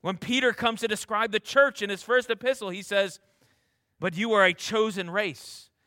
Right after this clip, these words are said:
a royal priesthood, a holy nation, a people for his own possession, that you," plural, "that you all, that you, the congregation, the people, may proclaim the excellencies of him who called you out of darkness into his marvelous light."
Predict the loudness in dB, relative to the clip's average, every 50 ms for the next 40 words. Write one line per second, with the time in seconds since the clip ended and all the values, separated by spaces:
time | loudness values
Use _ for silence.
0 | _ _ _ _ -6 -4 -4 -4 -2 2 4 6 6 6 4 2 -2 -4 -4 -4
1 | -4 -6 -6 -4 -4 -2 0 -2 -2 -2 -4 -4 -4 -4 -4 -4 -4 -4 -6 -8
2 | -10 -10 -12 _ _ -8 -6 -6 -6 -6 -12 -12 -8 -8 -8 -4 -4 -4 -4 -4
3 | -2 -2 -2 -2 -2 -6 -6 -6 -10 -12 -8 -4 -2 -2 -2 -2 -4 -8 -8 -8
4 | -12 -16 _ _ _ _ _ -18 -4 2 4 4 4 4 0 -4 -4 -2 -2 0
5 | 2 0 0 0 -2 -6 -12 -16 _ -2 4 6 8 8 8 6 4 2 0 -2
6 | -2 -2 -2 -2 -2 2 4 6 8 8 6 6 4 0 -4 -6 -6 -4 -2 -2
7 | 0 0 -2 -4 -4 0 0 0 0 0 -4 -2 -2 -2 -2 -2 -6 -8 -10 -10
8 | -12 _ _ _ _ -6 -6 -4 -2 -2 -2 -2 0 -2 -2 -2 -2 -8 _ _
9 | _ _ _ _ _ _ _ _ _ _ -4 -4 -4 -4 -4 -6 -8 -8 -8 -12
10 | -12 -6 -2 0 0 0 0 -2 -4 -8 -10 -10 -4 -4 -4 -2 -4 -8 -10 -10
11 | -10 -10 -10 -10 -12 -12 -10 -10 -12 -12 -10 -8 -6 -6 -6 -8 -12 -16 _ _
12 | _ _ _ _ _ _ -16 -16 -14 -6 -2 0 0 0 -2 -4 -8 -8 -6 -8
13 | -8 -10 -8 -4 -2 -2 -2 -4 -8 -14 -16 -16 -16 -14 -14 -14 -14 -14 -14 -12
14 | -10 -10 -10 -10 -12 -16 -18 -18 _ -16 -16 -14 -16 -18 -20